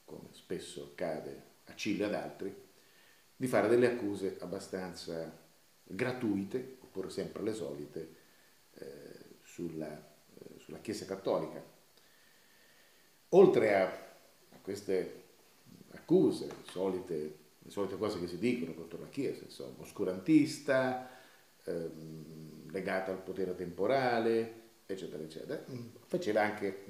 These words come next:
le solite affermazioni, "Siamo mica al Medioevo", eccetera, eccetera. Inoltre sosteneva, in questa sua, <clears throat> in questo suo seminario, conferenza,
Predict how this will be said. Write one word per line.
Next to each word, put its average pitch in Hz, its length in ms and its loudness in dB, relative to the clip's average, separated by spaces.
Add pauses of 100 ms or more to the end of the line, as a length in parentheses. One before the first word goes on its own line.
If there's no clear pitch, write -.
le 107 120 -4
solite 92 380 -2
affermazioni, 92 800 -2
"Siamo 85 240 -6
mica 92 280 -6
al 85 140 -10
Medioevo", 90 1120 -2
eccetera, - 360 -14
eccetera. - 380 -14
Inoltre 135 560 2
sosteneva, - 1040 -4 (880)
in - 180 -16
questa 85 320 -10
sua, 90 360 0
<clears throat> - 280 -10
in - 580 -2
questo 101 200 -4
suo 110 140 0
seminario, 95 560 2
conferenza, 95 840 -2